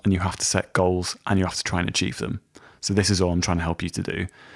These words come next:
It's the reason why this question works so effectively when I'm talking to bands who want to work with me. It's because it puts everything into s-, perspective and allows them to take a step back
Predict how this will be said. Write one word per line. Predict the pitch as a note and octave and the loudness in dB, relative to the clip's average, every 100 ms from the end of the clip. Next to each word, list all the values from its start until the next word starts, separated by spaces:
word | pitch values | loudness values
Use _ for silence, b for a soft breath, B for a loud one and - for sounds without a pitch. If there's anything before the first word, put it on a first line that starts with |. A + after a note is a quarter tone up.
| B B B B B _ - _ | B B B B B _ -20 _
It's | - - | -2 2
the | A2+ | 6
reason | B2 A2 | 6 4
why | G2+ G2 | 2 2
this | F#2+ | 0
question | - G#2 - F#2 F2+ | 0 0 2 2 4
works | G2+ - | 2 2
so | - A2 | 4 4
effectively | G#2 - - - - F2+ F#2 | 4 -2 -4 -4 -2 -2 0
when | G2+ | 4
I'm | G2 | 6
talking | F#2 G2+ G2+ | 6 4 4
to | F#2+ | 4
bands | F#2+ F#2 F#2+ | 4 4 4
who | G2 | 4
want | G2 | 4
to | F#2+ | 6
work | A#2+ A#2+ | 4 4
with | - | -2
me. | - - - B B B B B B | -4 -6 -8 B B B B B B
It's | - - | -2 2
because | A#2 A2+ G#2+ | 4 4 4
it | - | 4
puts | A2+ | 4
everything | A#2 A2 A2+ A2 | 4 6 6 8
into | G#2+ G2 G2 | 6 6 0
s-, | |
perspective | - _ - - A2 - - - - - B B B B B _ | -4 _ -2 2 0 0 -4 -6 -8 -18 B B B B B _
and | G#2+ | 4
allows | G2+ G2 G#2 G#2 G2+ | 4 6 4 4 4
them | F#2+ F#2 | 2 0
to | - | -2
take | F#2 | -2
a | G2 | 0
step | - A2 - - | 2 0 0 -4
back | F2 - - | -4 -4 -10